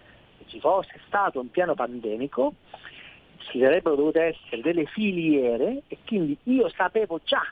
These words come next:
che quel tipo di filiera entrava nella,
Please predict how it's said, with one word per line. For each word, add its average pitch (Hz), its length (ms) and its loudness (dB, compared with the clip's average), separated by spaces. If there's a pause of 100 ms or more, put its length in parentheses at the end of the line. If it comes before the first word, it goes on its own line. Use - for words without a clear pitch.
(100)
che - 140 -6
quel 151 340 0
tipo 214 220 0
di 156 140 -6
filiera 143 720 0
entrava 143 840 0
nella, 127 540 2